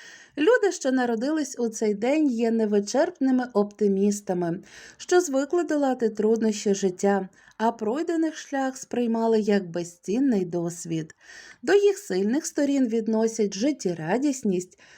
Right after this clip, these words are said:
талановитість та обдарованість, до слабких — непереносимість самотності і невміння побороти негативні думки. Вони призводять до відчаю.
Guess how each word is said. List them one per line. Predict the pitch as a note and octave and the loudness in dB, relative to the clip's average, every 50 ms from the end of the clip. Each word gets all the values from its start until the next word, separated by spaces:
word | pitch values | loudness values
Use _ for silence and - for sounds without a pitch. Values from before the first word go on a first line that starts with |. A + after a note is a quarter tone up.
| _ _ | _ _
талановитість | - F#4 G#4 A4 G#4+ G4+ F#4 F4 D4 G#3+ G#3 A#3 D4 F4 F4+ E4 D#4 - - | 0 0 2 2 2 2 0 0 0 0 0 0 -2 0 0 -2 -4 -4 -2
та | - A#3 A3+ | -2 0 0
обдарованість, | A3 A3 G#3 G3 G#3+ G#3+ G#3 G#3+ A3+ A#3 A3+ A3 G3 F3+ E3 D#3 D#3+ - - _ _ _ _ - - - - - - | 0 0 0 0 0 2 2 2 2 2 2 0 0 0 0 -2 -4 -6 -12 _ _ _ _ -20 -20 -20 -20 -14 -6
до | - B3+ D4 D4+ | -2 0 0 0
слабких — | - - D#4 C#4+ C#4+ C#4+ - F4+ F#4 G4 G4 - - _ _ | 0 -2 -2 -2 -2 -2 0 2 4 4 2 0 -4 _ _
непереносимість | - A#3 A#3+ B3+ C4 B3+ - B3 B3 B3 A#3 A#3 A3+ A3+ A3 A3 - A#3 C4 C#4+ D#4 D#4+ D#4 C#4 - - | -4 -2 -2 -2 -2 -2 -2 -2 0 0 0 0 0 -2 -4 -4 -6 -4 0 0 2 2 0 -2 -4 -4
самотності | - A3 G#3+ G#3 G#3+ A3 A3 A3+ A3 G#3+ G3+ G3 G3 - - - F3+ E3 F3 - - - - - - - - | -2 0 2 2 2 2 2 2 2 2 0 0 0 -4 -6 -4 -4 -4 -4 -6 -12 -18 -20 -20 -20 -4 0
і | F4 F#4 | 4 4
невміння | F#4+ F#4+ F#4 E4 A#3+ G#3 F#3+ F#3 G3 A#3+ C#4 D#4+ E4+ E4 D#4+ | 6 6 4 2 0 -2 -4 -2 0 2 2 4 4 2 2
побороти | D#4+ D4 C4 C4 C#4 C4+ C4+ C4+ C4+ C4+ C4+ B3 | 0 -2 -2 0 0 0 0 0 0 0 0 0
негативні | A#3+ A#3 A3 G#3+ A3+ A3+ A3+ A#3+ A#3 A3+ A3+ A3 G#3 | 2 2 0 0 -2 -2 -2 0 0 2 2 2 2
думки. | G3+ G#3+ G3+ G#3 G3+ G#3 - G#3 G3 F3+ E3+ - - _ _ _ _ - | 4 4 4 4 2 2 4 4 4 4 2 -2 -8 _ _ _ _ -10
Вони | F#3 F3+ F#3+ F#3 G3 C4 F4 G4 | -6 -2 -2 0 0 0 -2 -2
призводять | - C4+ C4+ B3+ A#3 A3 G3 G#3 A3+ A3+ A3+ G#3+ G3+ F3 D#3+ | -2 -2 -4 -2 -2 -2 -2 0 0 2 2 0 0 0 -2
до | F3 G3+ B3 | -2 -2 -2
відчаю. | B3+ G#3 F3+ F3+ F#3+ F3+ - - - E3+ E3 D#3+ E3 D#3+ D#3 | -2 -2 -2 -2 -4 -4 -6 -6 -6 -4 -4 -4 -4 -6 -6